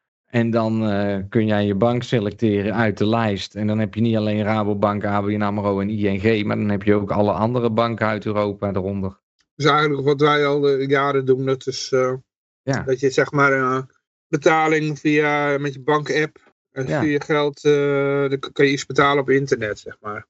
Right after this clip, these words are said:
Speaker 1: Ja, ik weet niet of je nog steeds zo'n, eh, zo'n, zo'n pasje hebt of zo'n ding hebt waar je dan je pasje in moet doen. Of dat dat
Speaker 2: Ja,
Speaker 1: inmiddels
Speaker 2: die heb
Speaker 1: ook
Speaker 2: ik,
Speaker 1: al
Speaker 2: nou,
Speaker 1: een
Speaker 2: die moet ik ergens hebben, maar die gebruik ik al heel lang niet meer.
Speaker 1: Heb je
Speaker 2: We doen
Speaker 1: tegenwoordig een
Speaker 2: inderdaad,
Speaker 1: app
Speaker 2: eh,
Speaker 1: voor?
Speaker 2: tegenwoordig alles via Ideal, ja.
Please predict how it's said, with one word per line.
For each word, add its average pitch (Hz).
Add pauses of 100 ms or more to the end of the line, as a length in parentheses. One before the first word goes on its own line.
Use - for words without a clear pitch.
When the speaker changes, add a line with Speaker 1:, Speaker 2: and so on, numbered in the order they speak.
(340)
Speaker 1:
Ja, 117
ik 120
weet 135
niet 139
of 123
je 127
nog 120
steeds 131
zo'n, 117
eh, 110
zo'n, 110
zo'n 101
pasje 131
hebt 101
of 101
zo'n 110
ding 127
hebt 110
waar 110
je 113
dan 107
je 107
pasje 131
in 104
moet 101
doen. 107
Of 107
dat 107
dat 104
Speaker 2:
Ja, 104
Speaker 1:
inmiddels 151
Speaker 2:
die 165
heb 127
Speaker 1:
ook 151
Speaker 2:
ik, 151
Speaker 1:
al -
Speaker 2:
nou, 160
Speaker 1:
een 160
Speaker 2:
die 156
moet 165
ik 156
ergens 151
hebben, 143
maar 131
die 131
gebruik 135
ik 135
al 127
heel 127
lang 127
niet 123
meer. 117 (320)
Speaker 1:
Heb 98
je -
Speaker 2:
We -
doen 107
Speaker 1:
tegenwoordig 147
een -
Speaker 2:
inderdaad, -
Speaker 1:
app 117
Speaker 2:
eh, 123
Speaker 1:
voor? 147
Speaker 2:
tegenwoordig 135
alles 139
via 135
Ideal, 131
ja. 113